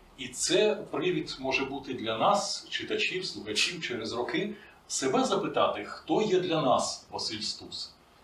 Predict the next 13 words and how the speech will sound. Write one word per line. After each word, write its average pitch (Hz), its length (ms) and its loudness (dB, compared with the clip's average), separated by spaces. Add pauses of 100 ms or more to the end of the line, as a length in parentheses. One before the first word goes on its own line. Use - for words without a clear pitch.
(120)
І - 80 -4
оце 240 260 0
якраз 220 320 2
те 190 140 2
запитання, 190 540 2
на 165 100 -2
яке 165 320 2
в - 160 0
кожного 165 720 2
може 151 200 -2
бути - 240 -8
своя 151 380 0
відповідь. - 600 -6